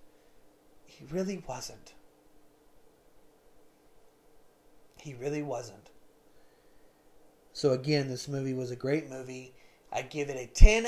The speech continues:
out of ten. That's right, I just said it. I never, I always said that I will never give a movie a ten, and I just did. Right here on the Jordan Experience, I did. But I encourage you guys, check out Richard Jewell, came out in two thousand nineteen.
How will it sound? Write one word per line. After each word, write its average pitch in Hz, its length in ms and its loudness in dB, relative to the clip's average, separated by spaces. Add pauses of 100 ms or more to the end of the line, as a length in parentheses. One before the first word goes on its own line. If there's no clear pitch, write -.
out 196 180 6
of 170 120 -2
ten. 180 360 4 (760)
That's 175 240 6
right, 220 340 12
I 185 200 8
just 208 380 6
said 151 200 12
it. 139 240 -4 (960)
I 185 140 6
never, 214 400 8
I 170 140 10
always 214 300 12
said 202 240 12
that 156 120 10
I 156 80 10
will 151 160 4
never 196 340 6
give 196 220 2
a 185 40 2
movie 170 300 0
a 147 60 2
ten, 147 260 2
and 131 160 -4
I 147 120 4
just 135 280 -4
did. 113 260 -4 (760)
Right 180 240 8
here 170 160 4
on 147 80 4
the 139 80 -4
Jordan 135 260 -2
Experience, 123 400 -10
I 113 80 -6
did. 107 200 -8 (760)
But 165 140 10
I 160 120 10
encourage 147 640 6
you 127 80 -12
guys, 123 460 0
check 202 280 4
out 160 160 6
Richard 139 300 -6
Jewell, 143 240 0
came 143 180 -6
out 135 120 -6
in 135 40 -10
two 151 120 -8
thousand 139 280 -2
nineteen. 190 720 -2